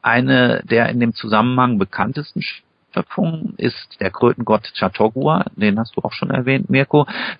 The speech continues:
Smith hatte ihn neunzehnhundertneunundzwanzig erstmals in The Tale of Satampra Zeiros ins Spiel gebracht.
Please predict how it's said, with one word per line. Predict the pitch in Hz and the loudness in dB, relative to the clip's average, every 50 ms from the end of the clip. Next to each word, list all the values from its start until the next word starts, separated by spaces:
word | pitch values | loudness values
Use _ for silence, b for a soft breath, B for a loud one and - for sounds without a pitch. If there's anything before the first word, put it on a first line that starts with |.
| - - | -10 -2
Smith | - 127 143 - - | 2 4 4 4 4
hatte | 135 127 - 151 | 0 0 0 2
ihn | 135 113 123 123 | 4 4 6 6
neunzehnhundertneunundzwanzig | 110 104 107 110 - 127 131 123 117 110 101 - - 92 95 113 131 131 - - - 123 127 - - - - 120 - - - - - | 6 4 4 2 0 -2 0 2 2 2 0 0 2 2 2 2 0 -2 -4 -2 0 0 0 0 -2 -4 -4 -4 -4 -8 -12 -8 -4
erstmals | - 113 120 - - 117 110 110 117 - - - | -4 -4 -4 -2 0 2 4 4 4 2 0 -2
in | - 110 110 117 117 113 - | 0 2 4 4 2 0 2
The | - 107 - | 0 0 0
Tale | - - 117 123 127 123 - | 2 2 4 4 4 4 2
of | 107 - - | 0 -2 -2
Satampra | - 101 101 - 123 117 127 131 - - 107 107 107 101 _ | -4 -4 -2 2 2 2 2 2 2 2 4 4 4 2 _
Zeiros | - - 123 117 113 117 127 117 104 90 87 - - | -8 -4 -2 2 4 4 4 6 6 4 4 2 -4
ins | - 92 - | -8 -8 -8
Spiel | - - _ _ - 104 98 92 - | -8 -10 _ _ -4 -2 -2 0 2
gebracht. | - 90 - _ _ _ _ _ - - - - - - - | 0 0 -2 _ _ _ _ _ -16 -4 -4 -4 -4 -4 -10